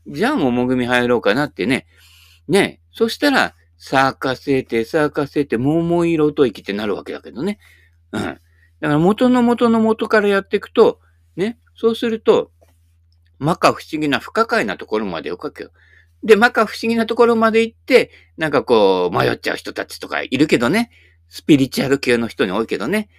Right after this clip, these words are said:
で、こうね、お金いっぱい取る人たちですけれどもね。そうするとね、スピリチュアルイコールお金かいってなるんでね。ね。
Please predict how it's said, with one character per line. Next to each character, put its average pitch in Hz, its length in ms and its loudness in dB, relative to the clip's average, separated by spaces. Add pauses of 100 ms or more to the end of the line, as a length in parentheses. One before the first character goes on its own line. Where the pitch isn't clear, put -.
(260)
で、 117 120 -6
こ 90 420 2
う - 20 0
ね、 156 220 -4
お - 100 -6
金 98 200 -2
い - 20 -4
っ 87 40 -10
ぱ - 120 -4
い 98 60 -4
取 92 120 -4
る 87 60 -6
人 - 180 -6
た 85 140 -8
ち 90 80 -10
で 76 100 -8
す - 80 -18
け 87 120 -8
れ 76 60 -10
ど 67 80 -12
も 95 120 -8
ね。 190 180 -4 (320)
そ - 80 0
う 135 60 2
す - 0 -
る - 20 -8
と 98 220 0
ね、 123 280 -2
ス - 140 -16
ピ 127 140 -2
リ 110 100 -6
チ - 120 -4
ュ - 20 -2
ア 85 40 -4
ル 92 80 -4
イ 90 60 -6
コ 175 140 2
ー - 20 2
ル 85 80 0
お - 40 -4
金 120 200 -6
か - 80 2
い 120 60 4
っ - 20 -2
て 87 100 -4 (220)
な 101 140 -4
る 90 100 -4
ん 76 60 -18
で - 100 -16
ね。 175 220 -6 (1000)
ね。 202 240 -2